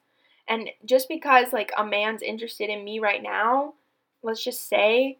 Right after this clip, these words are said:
some guy was interested and, like, some people would, some women would deem him perfect. I don't think a perfect man exists, but let's just say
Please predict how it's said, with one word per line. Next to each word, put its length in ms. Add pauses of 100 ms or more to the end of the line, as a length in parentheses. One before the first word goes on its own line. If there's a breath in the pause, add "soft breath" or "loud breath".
some 300
guy 220
was 160
interested 580
and, 420
like, 200
some 200
people 260
would, 160 (100)
some 260
women 280
would 120
deem 200
him 220
perfect. 600
I 80
don't 160
think 140
a 40
perfect 480
man 180
exists, 400
but 100
let's 160
just 120
say 220